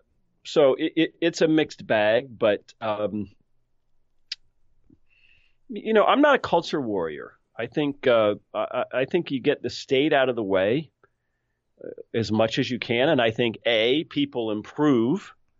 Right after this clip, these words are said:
because the state tends to tamp down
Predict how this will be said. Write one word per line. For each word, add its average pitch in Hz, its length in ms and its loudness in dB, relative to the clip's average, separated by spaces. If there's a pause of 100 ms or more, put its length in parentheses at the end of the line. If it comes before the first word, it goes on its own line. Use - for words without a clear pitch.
(420)
because 113 440 -2
the 107 80 -4
state 131 480 -2 (120)
tends 117 320 -4
to 110 80 -8
tamp 127 400 -4
down 120 440 -2